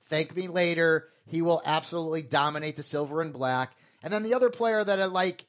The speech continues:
this week at the running back position, and I didn't like him last week, and I'll admit it to you,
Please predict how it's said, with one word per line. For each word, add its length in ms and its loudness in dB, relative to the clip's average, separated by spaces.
this 260 -6
week 300 -6
at 160 -4
the 60 -6
running 260 -4
back 240 -2
position, 520 -6
and 100 -2
I 60 2
didn't 220 2
like 180 4
him 120 -4
last 280 0
week, 200 -4
and 80 -6
I'll 140 -2
admit 180 -4
it 120 -4
to 80 -6
you, 100 -8